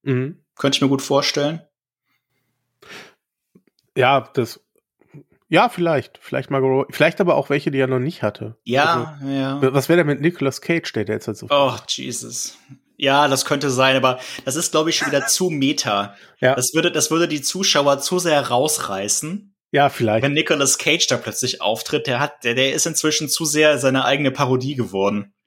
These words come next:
Speaker 1: Ja.
Speaker 2: Ja.
Speaker 1: Defoe würde mich freuen.
Speaker 2: Ja, ja, Defoe wär klasse.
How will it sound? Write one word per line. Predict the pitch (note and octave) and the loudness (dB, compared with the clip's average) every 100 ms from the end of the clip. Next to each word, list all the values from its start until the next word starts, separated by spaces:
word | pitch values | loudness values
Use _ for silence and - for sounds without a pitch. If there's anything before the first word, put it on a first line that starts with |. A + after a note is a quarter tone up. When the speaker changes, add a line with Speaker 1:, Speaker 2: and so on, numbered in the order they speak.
| - | -6
Speaker 1:
Ja. | B2 C3+ - _ _ _ - G#2 | -2 -2 -6 _ _ _ -10 -4
Speaker 2:
Ja. | A#2 C3+ C3+ C3 _ - | 0 0 0 -6 _ -2
Speaker 1:
Defoe | C3+ - D#3 F#3+ E3 | 0 2 4 4 2
würde | E3 | -2
mich | C#3+ | -4
freuen. | - C#3 C#3 C#3 C#3+ _ _ _ _ _ - | -4 0 2 0 -6 _ _ _ _ _ -6
Speaker 2:
Ja, | G2+ G#2 G2+ - | 0 2 2 -2
ja, | G2+ F#2+ F#2+ | -4 -4 -4
Defoe | - G2 A2+ | -8 -8 -6
wär | G2+ | -6
klasse. | - G2+ - G2+ | -8 -10 -8 -10